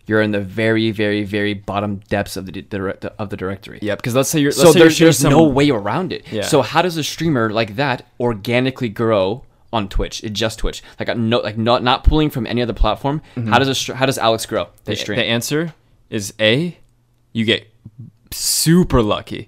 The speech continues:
Speaker 1: Like,
Speaker 2: Like, you,
Speaker 1: one percent lucky.
Speaker 2: one percent lucky. Like, some random big streamer decides to host you. E-, e-, even then, man, hosts don't even really work anymore.
Speaker 1: Yeah.
Speaker 2: Like, people, somebody big could host a smaller streamer, and nothing happens from it.
Speaker 1: Mm-hmm.
Speaker 2: You know, uh, sometimes it could happen. Like, it could work though. And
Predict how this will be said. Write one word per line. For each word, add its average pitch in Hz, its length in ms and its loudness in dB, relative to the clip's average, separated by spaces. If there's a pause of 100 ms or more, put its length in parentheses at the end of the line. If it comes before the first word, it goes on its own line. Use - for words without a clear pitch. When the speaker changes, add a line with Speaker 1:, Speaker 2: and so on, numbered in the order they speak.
(140)
Speaker 1:
Like, 104 120 -12
Speaker 2:
Like, - 0 -
you, 104 40 -12
Speaker 1:
one 117 120 0
percent 143 320 -2
lucky. 117 120 0
Speaker 2:
one 131 140 4
percent 120 420 -2
lucky. 110 300 0
Like, 107 160 0
some 120 260 0
random 120 400 0
big 113 160 -2
streamer 110 300 -4
decides 104 400 -2
to 113 80 -8
host 110 340 -6
you. 127 160 -2 (800)
E-, 143 200 -2
e-, 156 160 -8
even 185 200 0
then, 135 160 0
man, 165 160 -2
hosts 131 280 -4
don't 156 120 -4
even 131 120 -4
really 104 140 -2
work 95 240 -6
anymore. 98 400 -8
Speaker 1:
Yeah. 104 260 -8
Speaker 2:
Like, 120 140 -4
people, 156 160 -2
somebody 165 420 -2 (280)
big 117 180 0
could 123 100 -4
host 110 260 -2
a 107 40 -12
smaller 101 260 -6
streamer, 120 380 -6 (540)
and 113 100 -2
nothing 101 240 -4
happens 101 360 -8
from 104 180 -6
it. 107 120 -6
Speaker 1:
Mm-hmm. 107 320 -8 (100)
Speaker 2:
You 107 60 -4
know, 104 180 -4 (440)
uh, 113 180 -2
sometimes 165 360 -4
it 165 60 -4
could 202 120 -8
happen. 113 340 -6
Like, 113 160 -6
it 117 60 -12
could 160 140 -8
work 101 240 -8
though. - 180 -6 (540)
And 110 300 -2